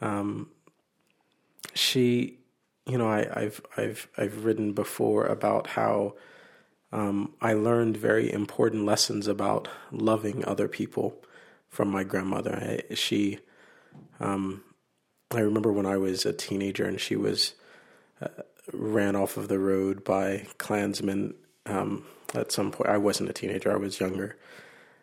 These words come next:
And, um, I, I just remember my grandmother just handling things with such grace and wisdom and, um,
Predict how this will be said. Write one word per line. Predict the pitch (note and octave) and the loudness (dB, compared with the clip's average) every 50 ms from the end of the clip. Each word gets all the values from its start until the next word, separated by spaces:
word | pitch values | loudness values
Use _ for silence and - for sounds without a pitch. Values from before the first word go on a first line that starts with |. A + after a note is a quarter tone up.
| _ _ - | _ _ -2
And, | A2+ A2+ A2 A2 G#2+ G#2 G2+ G#2+ | 0 2 4 4 2 2 2 2
um, | G#2 G2+ G2+ G2+ G2 G2 G2 - - _ | 2 4 4 2 2 0 -2 -6 -6 _
I, | - - B2+ A#2+ A#2+ - - | -2 2 2 2 2 0 -2
I | B2 | -4
just | A#2+ - F3+ F3+ - - | 0 0 2 2 2 2
remember | - F3+ D#3+ D#3+ D#3 D#3 D3+ | 2 4 4 4 4 4 4
my | - B2 A#2 A2+ | 4 4 2 2
grandmother | G#2+ - - A#2 A#2 A#2+ A#2 A2+ A2 A2+ | 2 0 2 2 4 2 2 4 4 2
just | G#2+ A2 A2 - - | 2 4 0 0 0
handling | - - - - A#2+ A2+ B2 B2+ B2 A#2+ A2+ A2 G#2+ G#2 | -4 -6 -6 -2 -2 0 0 2 2 2 2 2 0 -2
things | A2+ - - A#2+ A#2 A2+ G#2+ - - | -4 0 0 0 0 0 -4 -2 -2
with | A2 G#2+ | -2 -2
such | - - A#2 A2+ - - - | 0 0 0 0 0 -4 0
grace | - A2+ G#2 G#2+ A2+ - - - - - _ _ - - - - - - _ _ - | 2 4 4 4 2 -2 -4 -6 -8 -8 _ _ -20 -20 -20 -20 -20 -20 _ _ -4
and | B2+ A#2 A2+ | -2 -2 0
wisdom | G#2+ G2+ G2+ G#2 - - A#2+ A#2 - - - - - - | 0 0 0 0 0 0 0 0 -2 -4 -6 -8 -6 -4
and, | G#2 G#2 G2 G2 G2+ G2 - - - _ _ _ _ _ _ _ _ _ _ _ _ _ _ _ _ _ - | -2 -2 -2 -2 -4 -8 -12 -16 -20 _ _ _ _ _ _ _ _ _ _ _ _ _ _ _ _ _ -6
um, | - A2 G2+ G2 F#2+ F#2+ G2 G2+ G2+ | -4 -2 -2 -2 -2 -4 -4 -6 -8